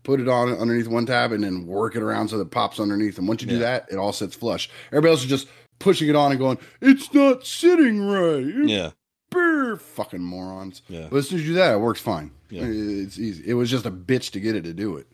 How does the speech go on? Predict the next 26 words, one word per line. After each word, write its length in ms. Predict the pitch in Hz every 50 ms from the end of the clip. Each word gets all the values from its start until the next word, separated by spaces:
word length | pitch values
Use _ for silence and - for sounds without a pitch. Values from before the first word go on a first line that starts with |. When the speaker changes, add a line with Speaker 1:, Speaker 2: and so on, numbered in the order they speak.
| _ _
Speaker 2:
But 100 | - 123
I 20 |
mean, 160 | 117 123 123 127
we 100 | 139 143
do 120 | 143 135
know 160 | 117 110 101
that 120 | 101 98 92
Speaker 1:
Um, 40 |
Speaker 2:
Mezco 460 | 95 98 95 90 - - 92 90 80 71
does 480 | - 90 87 82 78 - - - - - _ _
have 320 | _ 90 78 76 73 71 - -
some 220 | - - 95 80
issues 280 | 76 71 69 82 76 -
sometimes. 500 | - 78 69 71 73 65 69 - - - _ _ _ _ _ _ _ _ _ _ _
Speaker 1:
Yeah, 180 | 131 160 175 - -
I, 60 | - 78
I 140 | 73 -
mean, 360 | 92 92 90 90 85 85 82 67
you're 100 | 80 95
talking 240 | 92 117 95 92 92
to 40 | 95
a 20 | 92
guy 160 | 95 95 98
who 60 | 92 92
had 200 | 104 101 95 92
a, 140 | 87 85